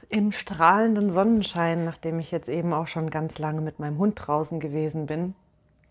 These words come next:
und versucht habe, meine, äh, Akkus aufzuladen. Also ich bin nicht rausgegangen und mit dem Gedanken, ich versuche, meine Akkus aufzuladen. Ich habe mich eigentlich ganz normal und wohl in mir selber gefühlt.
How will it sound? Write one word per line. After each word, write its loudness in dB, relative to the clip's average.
und -2
versucht -2
habe, -4
meine, 0
äh, -2
Akkus -4
aufzuladen. 2
Also -6
ich -8
bin 4
nicht 4
rausgegangen 2
und -4
mit -6
dem 2
Gedanken, -2
ich -8
versuche, 0
meine 0
Akkus 2
aufzuladen. 0
Ich -4
habe -4
mich -4
eigentlich -8
ganz -4
normal 2
und -2
wohl 4
in 2
mir 0
selber 2
gefühlt. 0